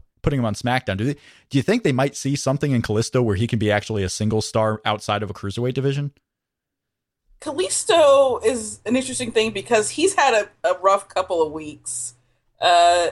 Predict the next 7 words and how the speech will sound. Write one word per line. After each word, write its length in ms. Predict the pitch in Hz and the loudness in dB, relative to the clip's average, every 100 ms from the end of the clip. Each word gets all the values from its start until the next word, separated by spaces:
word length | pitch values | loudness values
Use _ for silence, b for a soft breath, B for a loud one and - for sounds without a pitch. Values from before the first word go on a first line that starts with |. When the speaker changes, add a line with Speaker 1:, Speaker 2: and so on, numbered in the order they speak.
| - - | -6 -4
Speaker 2:
there 120 | 202 | 0
was 400 | 196 196 208 202 | 2 0 -2 -10
the, 440 | - 202 190 185 - | 2 6 6 4 2
like, 240 | 190 175 _ | 2 2 _
very 240 | - 247 247 | 2 4 6
uncharacteristic 1080 | 214 247 220 214 202 196 - 180 180 - - | 4 2 -2 -2 -4 -6 -2 -4 -4 -8 2
botching 720 | 185 190 - 170 160 160 | 2 2 0 -2 -2 -6